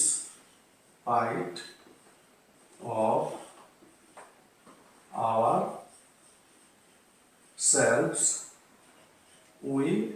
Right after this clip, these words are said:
had to go। ঠিক আছে? পরের যে পার্টটা আছে, সেই পার্টটা টেন্স ওয়াইজ বা সেন্টেন্স তৈরির যে গঠন, সেই গঠন অনুযায়ী তো-, তৈরি করবে।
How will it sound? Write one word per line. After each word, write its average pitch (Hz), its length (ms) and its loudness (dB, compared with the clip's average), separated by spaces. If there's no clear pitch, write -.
had 117 240 4
to 156 100 2
go। 113 100 8
ঠিক 196 200 6
আছে? - 160 8
পরের 151 380 12
যে 226 160 8
পার্টটা 220 380 12
আছে, 247 160 6
সেই 208 220 8
পার্টটা 208 260 10
টেন্স 208 240 10
ওয়াইজ 214 280 10
বা 143 120 12
সেন্টেন্স 180 420 8
তৈরির 185 320 6
যে 160 120 8
গঠন, 139 360 10
সেই 143 160 6
গঠন 143 240 6
অনুযায়ী 143 380 2
তো-, - 180 2
তৈরি 113 300 0
করবে। 107 260 -8